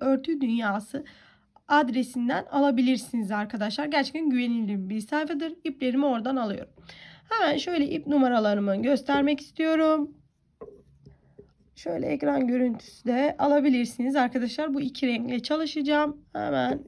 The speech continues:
iplerimi şu şekilde aldım. Ve başlıyorum arkadaşlar. Zürafamı hazırladım. Şöyle modelimden de birazcık çalıştım arkadaşlar.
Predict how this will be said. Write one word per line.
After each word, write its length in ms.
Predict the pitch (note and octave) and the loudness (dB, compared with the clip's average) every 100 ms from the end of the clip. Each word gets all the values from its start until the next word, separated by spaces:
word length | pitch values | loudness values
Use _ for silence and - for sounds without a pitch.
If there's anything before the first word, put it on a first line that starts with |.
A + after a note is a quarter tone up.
| - | -6
iplerimi 580 | C4+ C4 B3 A3+ G#3+ | -6 -2 -2 -2 -4
şu 160 | G#3+ - | -8 -14
şekilde 520 | - - - G3+ F#3+ | -12 -12 -10 -8 -8
aldım. 960 | - C4 C#4+ D4+ D#4+ C#4+ D#4 D#4 D#4 D#4+ - - - - - _ _ _ _ _ - | -6 -4 -2 -2 -2 -2 0 0 -2 -4 -10 -20 -20 -20 -20 _ _ _ _ _ -4
Ve 380 | D#4 D#4 D#4 - - - | 0 0 -4 -10 -18 -6
başlıyorum 640 | C4+ C4+ - - G#3 G3+ | 0 0 -2 -6 -6 -6
arkadaşlar. 680 | G3+ G3+ - G#3 - G3 - - - - - - - _ - - - - - - - | -6 -10 -10 -12 -12 -18 -20 -20 -20 -20 -20 -20 -20 _ -20 -20 -20 -20 -20 -20 -14
Zürafamı 840 | - G4 D#4 C#4 C4+ A#3+ A#3 D4 | -4 0 2 0 0 -2 0 0
hazırladım. 880 | C#4+ C4 A#3+ A3+ G#3 G#3+ A3 A3+ B3+ - - - _ _ _ - - _ _ _ _ - - - - - | 0 0 0 -2 -2 -2 -2 -2 -4 -8 -20 -20 _ _ _ -20 -20 _ _ _ _ -20 -20 -20 -20 -10
Şöyle 160 | D4 D4 | -2 2
modelimden 640 | D4+ C#4+ C4+ A#3+ G3+ F#3+ | 2 4 2 2 -2 -4
de 120 | A3 | -2
birazcık 600 | C4+ C#4 A3+ G#3 B3 D4+ | 0 0 0 0 -4 -6
çalıştım 460 | - A#3 A3+ - C#4 | -6 -4 -6 -6 -4
arkadaşlar. 1000 | C#4 C#4+ C#4+ C#4+ C#4 - C#4 D4 - | -4 -4 -4 -4 -4 -4 -4 -6 -12